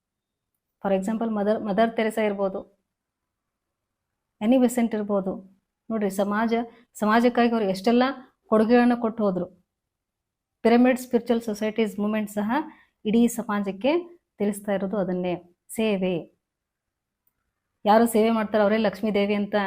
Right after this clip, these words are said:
ಮೊನ್ನೆ ಅಷ್ಟೇ ಕೂಡಲ ಸಂಗಮದಲ್ಲಿ ಒಂದು ಅದ್ಭುತವಾದ ಸಂದೇಶ ಕೇಳಿದ್ವಿ ನಾವು. ಒಂದು ಧ್ಯಾನ ಕಾರ್ಯಕ್ರಮದಲ್ಲಿ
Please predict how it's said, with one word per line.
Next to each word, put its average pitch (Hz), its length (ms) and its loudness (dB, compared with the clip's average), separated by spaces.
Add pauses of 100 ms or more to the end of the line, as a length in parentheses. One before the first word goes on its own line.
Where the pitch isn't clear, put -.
(400)
ಮೊನ್ನೆ 214 220 0
ಅಷ್ಟೇ 202 580 -2
ಕೂಡಲ 214 260 4
ಸಂಗಮದಲ್ಲಿ 208 480 -4
ಒಂದು 196 360 -2 (340)
ಅದ್ಭುತವಾದ 202 420 -4
ಸಂದೇಶ 208 380 -4 (100)
ಕೇಳಿದ್ವಿ 202 360 -2
ನಾವು. 170 280 -6 (760)
ಒಂದು 180 260 -2
ಧ್ಯಾನ 185 220 -4 (120)
ಕಾರ್ಯಕ್ರಮದಲ್ಲಿ 185 920 -2